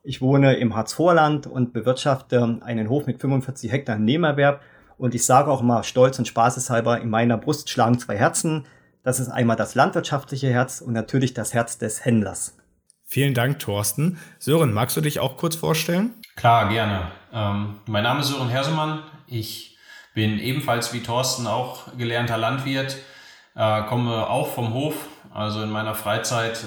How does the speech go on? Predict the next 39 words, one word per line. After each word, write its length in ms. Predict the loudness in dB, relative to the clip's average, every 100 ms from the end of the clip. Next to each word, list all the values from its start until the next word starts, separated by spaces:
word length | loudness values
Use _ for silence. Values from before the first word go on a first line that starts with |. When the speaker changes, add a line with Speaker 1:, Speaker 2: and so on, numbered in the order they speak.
| -8
Speaker 3:
äh, 60 |
sitze 240 | -8 -6 -8
ich 120 | -6
auch 200 | -6 -4
gerne 260 | -4 -4 -2
mal 160 | -4
noch 140 | -4 -6
auf 160 | -6
dem 240 | -6 -8 -8
Schlepper 480 | -4 0 2 2 2 -4 -10 -8
und 180 | -4
hab 160 | -4 -4
dadurch 340 | -4 -4 -6
immer 180 | -6 -4
auch 180 | -4 -4
so 180 | -6 -4
diesen 360 | -4 -4 -6 -10 -20 -16
praktischen 500 | 0 0 2 0 0
Stallgeruch 840 | -2 2 2 2 -2 -2 -4 -4 -4
an 280 | -2 0 0
mir, 180 | 0 -2
möchte 300 | -2 -4 -8
ich 100 | -4
behaupten. 540 | 0 0 0 -4 -4 -8 -20 -20 -8
Ähm, 720 | 0 2 2 0 -2 -6 -6 -8
ich 140 | -2
habe 160 | 0 0
Landwirtschaft 460 | -2 -2 -4 -4
studiert 520 | -4 -2 -2 -2 -6 -10 -18 _ _
und, 480 | -4 0 0 -2 -2
ähm, 760 | 0 0 0 -2 -6 -10 -10
bin 280 | -6 -4 -4
für 200 | -4 -4
Yara 500 | 0 2 2 0 0
als 160 | -2 -2
Fachberater 640 | -4 -4 -2 -2 -2 -4
tätig, 440 | -4 -6 -6 -8
mittlerweile 480 | -8 -8 -6 -4 -4
seit 400 | -4 -4 -8 -14